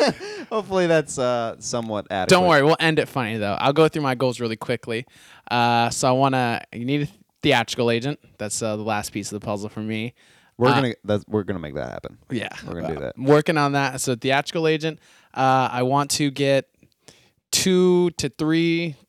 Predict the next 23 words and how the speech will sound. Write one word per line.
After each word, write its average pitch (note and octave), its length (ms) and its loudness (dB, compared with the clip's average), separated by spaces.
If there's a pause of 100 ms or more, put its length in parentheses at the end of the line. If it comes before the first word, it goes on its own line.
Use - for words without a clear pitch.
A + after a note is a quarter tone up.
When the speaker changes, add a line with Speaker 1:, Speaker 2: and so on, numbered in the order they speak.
(120)
Speaker 2:
co-star E3+ 520 4
roles F3+ 320 4
this F3+ 240 -2
year, F3+ 240 0
and E3 140 -6
I C#3+ 60 -2
wanna C#3+ 380 0
Speaker 1:
I, C#3 60 -2
I D3+ 40 4
think E3 180 -2
that's B2+ 120 4
very A2+ 240 4
doable F#2+ 460 -2 (100)
for F2+ 220 0
you. C3 60 0
Speaker 2:
Yeah, A2 160 0
I, C3 240 -2 (160)
I B2 100 -4
hope E3+ 180 6
Speaker 1:
'Cause C#3+ 200 4
Speaker 2:
so. A2 80 -6 (100)
Speaker 1:
Justin C#3+ 460 0
booked, B2 440 0